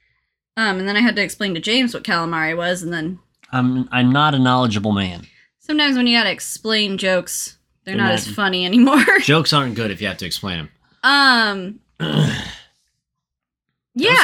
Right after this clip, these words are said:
Speaker 2: That's, that's kind of it.
Speaker 1: Yeah.
Speaker 2: It's kind of the movie, man. Like,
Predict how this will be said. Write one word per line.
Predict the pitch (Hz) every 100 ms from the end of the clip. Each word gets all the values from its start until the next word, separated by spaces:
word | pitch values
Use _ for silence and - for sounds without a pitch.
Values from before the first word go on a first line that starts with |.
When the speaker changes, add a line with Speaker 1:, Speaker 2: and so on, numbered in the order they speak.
| 160
Speaker 2:
That's, |
that's | 180
kind | - 294 160
of |
it. | 127 170 - _ _ _
Speaker 1:
Yeah. | 233 302 415 440 214
Speaker 2:
It's | -
kind | - 185
of | 190
the | 104
movie, | 123 90
man. | 78 80 - _ _
Like, | - 101 -